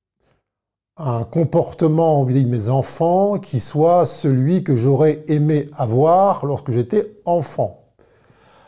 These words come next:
Alors, ça peut passer, par exemple, par, euh, des postures de ce qu'on appelle une éducation bienveillante, où on va essayer de faire en sorte que, eh bien, il y a une espèce de,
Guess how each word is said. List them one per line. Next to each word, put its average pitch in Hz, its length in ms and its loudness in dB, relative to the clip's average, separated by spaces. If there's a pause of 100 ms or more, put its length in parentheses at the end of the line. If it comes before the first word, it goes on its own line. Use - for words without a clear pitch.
(120)
Alors, 151 340 2
ça - 80 -20
peut 120 80 2
passer, 170 340 0
par 113 240 -4
exemple, 117 720 -4 (520)
par, 151 460 2
euh, 113 140 0
des 113 340 -2
postures 165 880 0
de 120 80 -6
ce - 60 -12
qu'on 120 100 -10
appelle 165 360 0
une 131 80 0
éducation 139 640 -2
bienveillante, 170 1000 2
où 170 540 2
on 135 160 0
va 135 200 -2
essayer 165 320 2
de 151 100 2
faire 151 300 0
en 123 160 -2
sorte 202 840 0
que, 170 460 4 (540)
eh 143 80 2
bien, 160 360 4
il 143 60 2
y - 20 2
a 143 40 2
une 135 60 2
espèce 160 360 2
de, 120 280 0